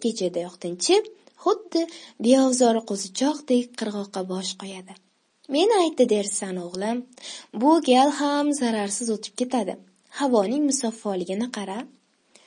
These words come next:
Men unga osmonni nuqib ko'rsatdim. Quyosh botgan,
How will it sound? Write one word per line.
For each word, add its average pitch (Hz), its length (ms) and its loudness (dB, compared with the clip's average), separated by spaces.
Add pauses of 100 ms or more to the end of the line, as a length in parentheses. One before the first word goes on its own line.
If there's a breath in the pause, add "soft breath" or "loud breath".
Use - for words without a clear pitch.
(220 soft breath)
Men 247 240 6 (320 loud breath)
unga 294 320 6
osmonni 311 500 4
nuqib 294 340 0
ko'rsatdim. 185 680 -2 (300)
Quyosh 254 380 4
botgan, 190 500 -6